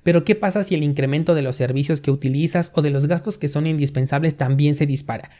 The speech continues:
Tú puedes cambiar tus Bitcoins en un punto de la siguiente subida y estar bastante contento de que obtuviste una ganancia increíble, pero considera que la inflación está jugando en tu contra en todo momento.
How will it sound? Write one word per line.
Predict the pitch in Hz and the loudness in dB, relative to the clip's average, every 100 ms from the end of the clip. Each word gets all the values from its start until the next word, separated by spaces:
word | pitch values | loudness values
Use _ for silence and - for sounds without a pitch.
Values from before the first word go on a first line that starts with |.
| _ _ - | _ _ -2
Tú | 220 | 4
puedes | 240 233 | 4 4
cambiar | 165 160 165 | 2 2 2
tus | 151 147 | 2 2
Bitcoins | 190 - 226 160 | 2 2 0 2
en | 147 | 0
un | 151 | 0
punto | 151 160 165 | 0 0 2
de | 151 | 2
la | 131 | 0
siguiente | 139 143 143 143 | 0 2 2 0
subida | 135 147 165 220 - _ _ _ _ - | 0 2 2 0 -6 _ _ _ _ -4
y | 170 151 | 2 2
estar | 143 185 | 4 2
bastante | 185 170 185 208 | 2 0 0 0
contento | 214 143 143 143 170 | 0 0 2 2 0
de | 147 | 0
que | 127 | -2
obtuviste | - 131 139 143 156 - _ _ | 0 0 0 -2 -6 -8 _ _
una | 165 160 | 0 2
ganancia | 143 143 147 160 | 2 2 0 0
increíble, | 175 160 143 135 135 135 123 - _ - | 4 4 4 2 2 0 -4 -10 _ 2
pero | 151 | 4
considera | 143 151 165 160 202 | 6 4 4 4 4
que | 202 | 2
la | 147 | 2
inflación | 139 131 127 156 | 4 2 2 2
está | 151 165 | 2 2
jugando | 165 156 156 156 | 0 0 0 0
en | 147 | -2
tu | 139 | -2
contra | 143 147 151 | -2 0 2
en | 143 | 4
todo | 139 | 4
momento. | 143 131 123 123 - | 4 4 0 -4 -12